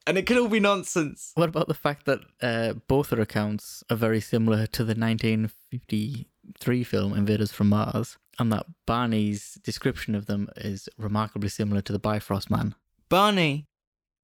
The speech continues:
Speaker 1: did not watch that film.
Speaker 2: Why not?
Speaker 1: Barney was not a, a fanciful man.
Speaker 2: How do you know?
Speaker 1: 'Cause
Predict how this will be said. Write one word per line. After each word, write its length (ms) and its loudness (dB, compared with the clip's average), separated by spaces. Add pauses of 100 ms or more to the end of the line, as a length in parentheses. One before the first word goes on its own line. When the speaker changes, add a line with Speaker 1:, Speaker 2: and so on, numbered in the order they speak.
Speaker 1:
did 180 2
not 220 4
watch 300 0
that 200 -6
film. 360 -6 (100)
Speaker 2:
Why 220 2
not? 200 0
Speaker 1:
Barney 360 4
was 200 4
not 300 2
a, 380 -6
a 40 0
fanciful 800 0
man. 480 -4
Speaker 2:
How 180 0
do 80 0
you 40 2
know? 220 2 (400)
Speaker 1:
'Cause 240 -16